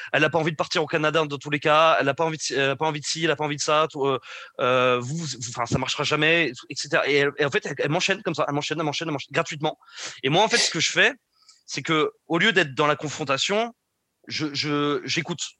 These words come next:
Je, euh, je vais, euh, je, je fais : « Ah, ok, ok, ouais, d'accord, ok, ouais, je peux être d'accord avec toi. » Et en fait, c'est comme pour voir jusqu'où elle va, en fait, pour voir jusqu'où elle va. Et, euh, et, euh,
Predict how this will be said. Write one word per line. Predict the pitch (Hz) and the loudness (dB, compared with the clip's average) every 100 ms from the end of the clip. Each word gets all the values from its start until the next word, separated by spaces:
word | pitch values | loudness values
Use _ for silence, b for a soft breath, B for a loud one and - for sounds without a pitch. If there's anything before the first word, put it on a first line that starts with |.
| - | -14
Je, | 113 135 | -4 0
euh, | 131 127 123 123 120 117 | 2 2 2 0 -4 -6
je | 117 127 | -6 -2
vais, | 139 170 | 2 4
euh, | 160 135 131 123 | 6 4 2 0
je, | 117 | -4
je | 123 | -4
fais : « | - | 2
Ah, | 151 165 | 4 4
ok, | 147 160 175 147 | 2 2 4 0
ok, | 123 160 170 151 | 0 2 2 2
ouais, | 104 127 147 | 2 2 2
d'accord, | 147 131 151 | 2 2 2
ok, | 160 147 | 2 4
ouais, | 151 170 135 | 4 4 2
je | 160 | 0
peux | - | 0
être | 143 | 0
d'accord | 135 147 | 2 2
avec | 135 | 0
toi. » | 135 147 165 B B B B B | 2 0 0 B B B B B
Et | 135 | 2
en | |
fait, | 170 | 2
c'est | 202 | 0
comme | - - | -2 -4
pour | - | -2
voir | 139 202 | 2 2
jusqu'où | 165 147 - 190 | 4 0 2 2
elle | 165 | 4
va, | 156 | 4
en | |
fait, | 131 120 - | 2 -4 -4
pour | 127 | 0
voir | |
jusqu'où | 160 147 - 156 | 0 0 0 2
elle | |
va. | 127 110 | 2 2
Et, | - 123 | 2 4
euh, | 123 120 - | 4 4 4
et, | 127 | 4
euh, | 120 117 113 110 107 104 98 | 4 4 4 4 4 4 2